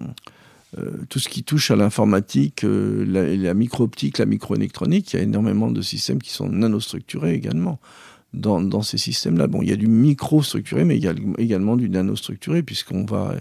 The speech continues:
essayer d'obtenir des systèmes de plus en plus, euh, intégrés. Donc ça, ce sont des, euh, les, les, les revêtements, euh, euh, non, c'est ce qui me vient à l'esprit de façon la plus évidente, je dirais.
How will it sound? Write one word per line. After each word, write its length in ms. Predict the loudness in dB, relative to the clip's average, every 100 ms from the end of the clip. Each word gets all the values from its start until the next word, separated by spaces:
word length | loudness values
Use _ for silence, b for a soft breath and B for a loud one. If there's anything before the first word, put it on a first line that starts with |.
| B B B -8
essayer 300 | -4 0 2
d'obtenir 440 | 2 0 0 0
des 60 | 0
systèmes 360 | -2 -2 0
de 80 | -2
plus 220 | -2 -6
en 80 | -4
plus, 380 | -4 -6 -8 -8
euh, 200 | -8 -6 -4
intégrés. 540 | -4 -4 -4 -4 -4 b b b b b -10
Donc 180 | -8
ça, 160 | -4 -4
ce 160 | -2 -4
sont 240 | -4 -4
des, 760 | -4 -6 -6 -8 -10 -12 -14 -16 b b b -4
euh, 280 | 2 2 2 0 0
les, 200 | 2 4
les, 200 | 4 4
les 140 | 4
revêtements, 800 | 6 6 4 2 2 4 6 6 4
euh, 480 | 2 0 0 -2 -4 -6 -8 _ b b b b b b b _ _ -14
euh, 40 | -12 -10 -10 -12 -12 -14 -12 0
non, 320 | 4 6 4
c'est 160 | 2 0
ce 80 |
qui 100 | 4
me 60 | 4
vient 140 | 6
à 40 | 6
l'esprit 300 | 4 2 -2
de 80 | -2
façon 360 | -2 0 0
la 120 | 0
plus 240 | -2 -4 -4
évidente, 380 | -4 -4 -4 -6
je 100 | -8
dirais. 180 | -8